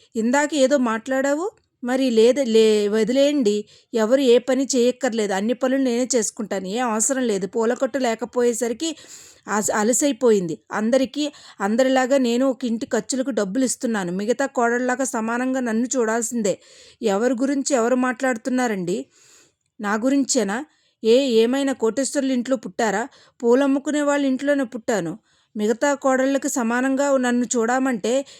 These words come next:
ఎలా చూస్తారండి? నాలాగా పని పాట లేదు, ఆ ఇద్దరు కోడళ్ళలాగా సంపాదన లేదు. మరి ఊరికే తిని కూర్చునే అర్హత నాకు ఎక్కడుంది చేస్తుందండి? జీవితాంతం ఇంటి పని చేయడానికే కదా నేనున్నది.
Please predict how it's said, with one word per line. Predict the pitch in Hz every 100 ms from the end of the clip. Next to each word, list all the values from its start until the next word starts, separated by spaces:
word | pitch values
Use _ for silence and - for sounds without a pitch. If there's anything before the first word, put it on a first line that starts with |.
| _
ఎలా | 208 214
చూస్తారండి? | 254 285 - 294 262 214 196 226 - _ _ _ -
నాలాగా | 208 214 226 247 262 277 302 -
పని | 226 247 233
పాట | 240 269 262
లేదు, | 269 240 233 214 196 - - -
ఆ | 214
ఇద్దరు | 233 214 180 269
కోడళ్ళలాగా | 269 262 254 262 254 254
సంపాదన | 269 247 214 254 254 254 285
లేదు. | 254 214 190 170 - - _
మరి | 226 240 254
ఊరికే | 226 240 262 294
తిని | 294 254 262
కూర్చునే | 269 262 269 262
అర్హత | 240 226 262 294
నాకు | 262 240 240
ఎక్కడుంది | 202 - 254 262 247 277 220
చేస్తుందండి? | 254 190 269 247 240 196 208 - - - _
జీవితాంతం | 196 214 254 285 262 254 277
ఇంటి | 247 226 247
పని | 262 254 254
చేయడానికే | 240 226 247 247 262
కదా | 262 254 277 294
నేనున్నది. | 240 240 214 226 269